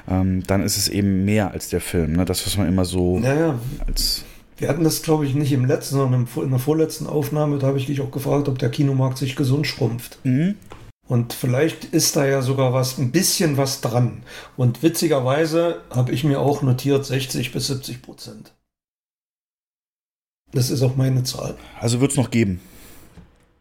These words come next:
Speaker 2: Wird's noch geben, ja.
Speaker 1: Ja. Auf jeden Fall, es, ne, es sind interessante Zeiten.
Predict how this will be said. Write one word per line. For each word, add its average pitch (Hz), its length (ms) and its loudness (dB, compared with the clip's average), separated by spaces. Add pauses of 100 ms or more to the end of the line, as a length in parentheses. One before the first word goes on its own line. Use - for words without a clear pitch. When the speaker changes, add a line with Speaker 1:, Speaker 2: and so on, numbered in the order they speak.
(280)
Speaker 2:
Wird's 131 180 0
noch 127 140 2
geben, 107 260 0
ja. 107 180 2 (3500)
Speaker 1:
Ja. 101 80 2
Auf - 120 0
jeden 170 140 4
Fall, 185 340 0 (120)
es, - 180 -4 (220)
ne, 170 240 0
es - 120 -4
sind 226 160 2
interessante 123 480 0
Zeiten. 113 400 -2